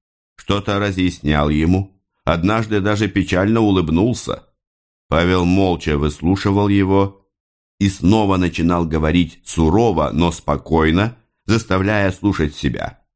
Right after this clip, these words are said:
подчиняя своей воле волю судей. Но, наконец, старик закричал, протягивая руки к Павлу. В ответ ему, немного насмешливо, лился голос Павла.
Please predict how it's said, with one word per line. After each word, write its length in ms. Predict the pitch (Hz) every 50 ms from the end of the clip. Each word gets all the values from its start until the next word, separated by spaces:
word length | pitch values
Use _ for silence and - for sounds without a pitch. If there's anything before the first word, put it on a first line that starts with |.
| _ _ _ _ _ _
подчиняя 800 | - 104 98 - _ - 107 110 113 117 113 107 101 98 90 82
своей 380 | - - 80 87 90 87 85 80
воле 580 | 73 92 110 110 104 101 95 90 - _ _ _ _ _ _ _ _ _
волю 400 | - 69 82 90 87 85 85 85
судей. 600 | 82 - - 67 64 60 50 50 - - - _ _ _ _ _ _ _ _ _ _ _ _ _ _ _ _ _ _ -
Но, 220 | 90 104 104 101
наконец, 760 | 98 92 - - 87 87 98 98 98 98 - - - - _ _ _ _
старик 440 | _ - - - 92 92 98 98 87
закричал, 640 | 82 87 87 80 - 76 69 65 - 78 80 87 82
протягивая 680 | - 80 78 73 - 78 71 65 65 67 62 55 50 50
руки 280 | 52 62 62 - 60
к 100 | 60 -
Павлу. 460 | - 69 78 80 82 92 107 117 - - _ _ _ _ _ _ _ _ _ _ _ _ _ _
В 60 | 85
ответ 420 | 98 98 - 104 143 170 160 -
ему, 300 | - 60 64 62 57 58
немного 440 | 69 80 87 90 92 95 90 80 82
насмешливо, 840 | 78 76 71 - - 90 113 120 123 - 71 71 69 67 - - _ _ _ _ _ _ _ _ _ _ _
лился 460 | - 101 123 151 170 151 - - 135 104
голос 400 | 78 78 87 85 82 80 - -
Павла. 480 | - 52 50 50 50 50 50 - -